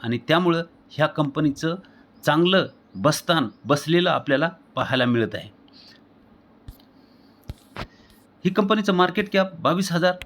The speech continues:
दोनशे तीस करोडचं पाहायला मिळते. स्टॉकचा पी पंधरा, म्हणजे पी खूप कमी आहे आणि चांगली गोष्ट आहे ही. आरओसी चौदा पॉइंट सात, आरओई चोवीस पॉइंट आठ आहे, फेस व्हॅल्यू दहा आहे,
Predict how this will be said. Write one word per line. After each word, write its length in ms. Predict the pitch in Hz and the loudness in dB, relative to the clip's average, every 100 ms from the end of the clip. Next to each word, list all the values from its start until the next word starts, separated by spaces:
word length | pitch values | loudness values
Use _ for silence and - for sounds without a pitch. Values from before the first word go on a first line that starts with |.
| 110 | -4
दोनशे 560 | 139 170 165 185 185 - | 2 2 2 -2 -4 -6
तीस 180 | 220 214 | -6 -6
करोडचं 520 | - 165 160 147 165 180 - - | -2 0 0 -2 -4 -6 -6 -2
पाहायला 280 | 127 135 | -2 0
मिळते. 380 | 135 131 135 190 - _ | 0 0 -4 -12 -16 _
स्टॉकचा 440 | - - 180 - 190 | -6 -4 -4 -2 -2
पी 220 | 196 202 | 0 -4
पंधरा, 440 | - 156 135 110 - _ _ _ _ _ _ 131 | 0 0 0 -2 -10 _ _ _ _ _ _ 0
म्हणजे 220 | 151 185 | 2 2
पी 360 | 180 175 185 185 | 0 0 0 0
खूप 240 | 170 170 | -2 0
कमी 240 | - 185 226 | 2 4 4
आहे 200 | 180 190 - | 2 -2 -8
आणि 180 | - 170 | -2 -2
चांगली 420 | 170 139 143 156 | 0 0 2 2
गोष्ट 260 | 156 151 - | 2 -2 0
आहे 100 | 147 | 0
ही. 160 | 143 170 - | 0 -4 -6
आरओसी 440 | - 175 190 208 196 | -2 0 0 -2 -4
चौदा 300 | 160 147 143 | -2 -2 -2
पॉइंट 240 | 147 143 | -2 -4
सात, 240 | - 170 170 - | 0 0 0 -2
आरओई 280 | 131 156 165 | 0 2 -2
चोवीस 340 | - 233 202 | -2 -4 -2
पॉइंट 260 | - 165 135 | 2 2 4
आठ 220 | 123 123 | 0 0
आहे, 120 | 113 - - - - - - | -10 -14 -20 -20 -20 -16 0
फेस 200 | 185 185 | 2 4
व्हॅल्यू 240 | 180 175 | 2 2
दहा 280 | 156 131 117 | 2 2 0
आहे, 260 | 110 - | -4 -8